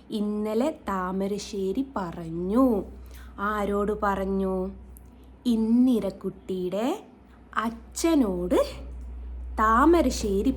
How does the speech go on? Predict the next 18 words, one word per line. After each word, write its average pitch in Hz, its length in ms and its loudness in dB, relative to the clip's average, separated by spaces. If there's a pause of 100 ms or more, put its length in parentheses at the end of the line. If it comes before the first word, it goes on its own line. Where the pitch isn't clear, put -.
പറഞ്ഞു. 185 640 -2 (920)
ഈ, 277 280 4 (140)
ആ, 202 360 2 (500)
ആ, 202 220 4
ഇന്ന് 214 260 -2
ആ 233 300 4
കുട്ടീനെ 233 600 -2 (720)
ഉപദ്രവിച്ച, 220 760 -4 (1040)
ആ, 196 80 2 (840)
സൂയിസൈഡ്, 220 500 -2
അല്ല, 196 360 0
ഉം, 190 260 -4 (300)
ഉം, 185 440 -4 (100)
കൊലപാതകം 226 680 0
ചെയ്ത 214 640 -2 (800)
ആ 233 160 10
കുട്ടികളെ, 247 840 0 (560)
ആ, 220 80 -2